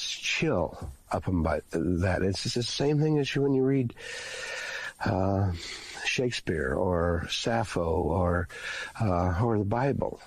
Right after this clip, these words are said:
that, that the poetry is there. Um, these guys have known it a long time, and they have just been s-, the custodians of it. And, uh,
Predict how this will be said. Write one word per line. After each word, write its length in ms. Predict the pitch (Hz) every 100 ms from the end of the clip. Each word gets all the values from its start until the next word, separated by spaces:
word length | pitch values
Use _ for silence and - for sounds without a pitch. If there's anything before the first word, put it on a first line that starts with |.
| - 107
that, 300 | 98 95 -
that 280 | 101 92 - - - -
the 220 | 92 90
poetry 840 | - 165 135 131 - 123 123 127
is 320 | - 127 95
there. 480 | 113 113 85 67 - - - - - - - -
Um, 460 | - 101 82 85 78 - - - - -
these 200 | 120 123
guys 380 | 131 107 101 -
have 120 | 95
known 260 | 92 113
it 100 | 104
a 40 | 90
long 280 | 92 90 87
time, 380 | 127 123 90
and 100 | 90
they 120 | 104 117
have 200 | 117 92
just 240 | 113 -
been 160 | 113 98
s-, 160 | - -
the 140 | 107 92
custodians 880 | - 113 - 107 110 101 76 73
of 160 | 85 62
it. 120 | - - -
And, 380 | 90 92 98 87
uh, 220 | 85 82